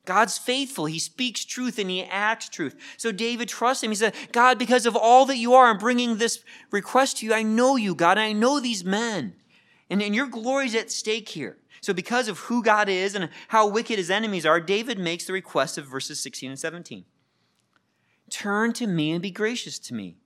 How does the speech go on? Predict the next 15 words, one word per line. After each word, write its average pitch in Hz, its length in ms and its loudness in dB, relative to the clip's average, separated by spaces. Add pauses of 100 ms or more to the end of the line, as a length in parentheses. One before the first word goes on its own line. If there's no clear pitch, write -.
(600)
Give 220 260 -6
your 247 140 0
strength 233 520 -4
to 185 100 -6
your 160 80 0
servant 175 420 -4
and 160 80 -6
save 220 480 -4
the 170 80 -6
son 185 300 -6
of 180 100 -8
your 185 80 -6
maidservant." 175 680 -8 (1800)
Rescue, 196 540 -4
God. 151 480 -8